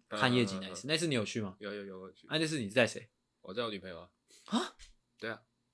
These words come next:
Speaker 1: 那是，啊，哦，哦，哦。
Speaker 2: 那时候还没有在一起。
Speaker 1: 哦，哦，哦，
Speaker 2: 哎。
Speaker 1: 哦，那合理，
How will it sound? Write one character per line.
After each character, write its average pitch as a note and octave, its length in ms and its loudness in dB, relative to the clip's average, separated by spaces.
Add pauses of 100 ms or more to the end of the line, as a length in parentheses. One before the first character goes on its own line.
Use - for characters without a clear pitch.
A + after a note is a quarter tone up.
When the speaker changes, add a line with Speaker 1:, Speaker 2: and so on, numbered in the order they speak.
(220)
Speaker 1:
那 A#3 140 0
是， F#3 180 -6
啊， G3+ 200 -10 (280)
哦， A2 340 2
哦， C#3 100 6
哦。 C#3+ 560 4
Speaker 2:
那 F#3 80 6
时 F#3 80 2
候 F3 80 6
还 C3+ 100 0
没 B2 100 -4
有 A#2 60 -4
在 F#2+ 200 -8
一 - 20 -16
起。 - 240 -12
Speaker 1:
哦， A2+ 140 -8
哦， C4 500 10
哦， F3 280 6
Speaker 2:
哎。 A#2+ 60 4
Speaker 1:
哦， A2+ 220 2
那 C3 80 2
合 A2 140 -2
理， G2 80 -6